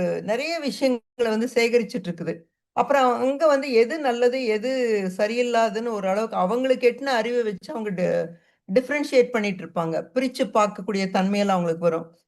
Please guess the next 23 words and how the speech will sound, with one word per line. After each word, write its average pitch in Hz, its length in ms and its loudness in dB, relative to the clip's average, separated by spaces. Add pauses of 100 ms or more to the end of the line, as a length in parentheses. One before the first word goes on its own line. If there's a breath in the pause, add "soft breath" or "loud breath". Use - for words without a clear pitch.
(160)
ஆன்மீகத்தை 311 680 2
பத்தி 240 300 -2
கூட 247 220 -4
சில, 233 260 -2 (640)
அ, 190 100 -8
குழந்தைங்க 226 580 0
வந்து 208 180 0
நிறைய 214 260 2
படிச்சுக்குவாங்க. 185 680 -2 (180)
அப்புறம் 208 500 -2
அவங்களுடைய 185 140 -2
திறமையை 311 440 2
காட்டக்கூடிய 214 540 0
ஒண்ணு, 160 300 -6 (440)
அ, 185 160 2
கலைகளை 254 440 8
கற்றுக்கிறது, 190 440 2
இது 202 60 -4
எல்லாமே 277 520 2
வந்து 247 240 2
பிரம்மச்சரியம் 208 760 -2
அப்படின்னு 185 220 -4
சொல்லுவாங்க. 165 680 -4